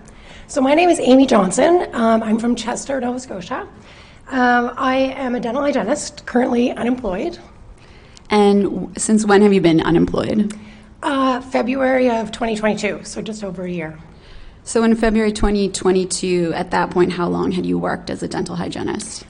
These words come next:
Speaker 1: I was three months shy of twenty-two years.
Speaker 2: Twenty-two years.
Speaker 1: Yeah.
Speaker 2: And how do you like being a dental hygienist?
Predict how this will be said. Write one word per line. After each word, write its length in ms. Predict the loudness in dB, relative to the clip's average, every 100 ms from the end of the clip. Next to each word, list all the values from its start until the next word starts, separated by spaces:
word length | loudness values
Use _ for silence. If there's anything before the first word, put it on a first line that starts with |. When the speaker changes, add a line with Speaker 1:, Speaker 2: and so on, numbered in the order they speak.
| -12
Speaker 1:
I 200 | -6 -2
was 240 | -2 -4
three 300 | -8 -4 -2
months 280 | -2 -4 -4
shy 320 | -6 -4 -4
of 180 | -4 0
twenty-two 440 | 2 4 4 2
years. 400 | 0 0 -4 -10 -18 -20 -14 -14 -14 -20 -20 -16
Speaker 2:
Twenty-two 480 | -6 -6 -6 -10 -10
years. 600 | -8 -10 -10 -12 -14 -14
Speaker 1:
Yeah. 80 | -2
Speaker 2:
And 140 | -2
how 200 | 0 0
do 120 | 0
you 100 | 0
like 300 | 0 -2 -4 -2
being 420 | 2 4 2 -2
a 120 | -6
dental 260 | -4 -6 -6
hygienist? 720 | -8 -8 -6 -6 -6 -10